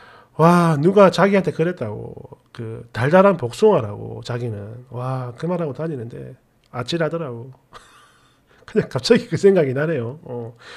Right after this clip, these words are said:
근데 그게 그냥 하는 소리가 아니라 진짜로 그렇게 믿는 것 같았어요. 어, 믿고 싶었던 건지 어쨌든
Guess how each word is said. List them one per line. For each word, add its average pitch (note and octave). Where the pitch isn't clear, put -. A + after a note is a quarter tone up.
근데 F3+
그게 D#3
그냥 F4+
하는 A3+
소리가 F3
아니라 A#2+
진짜로 E4
그렇게 G3
믿는 C#3
것 G3+
같았어요. D3
어, A#2
믿고 B2
싶었던 -
건지 D#3
어쨌든 A#2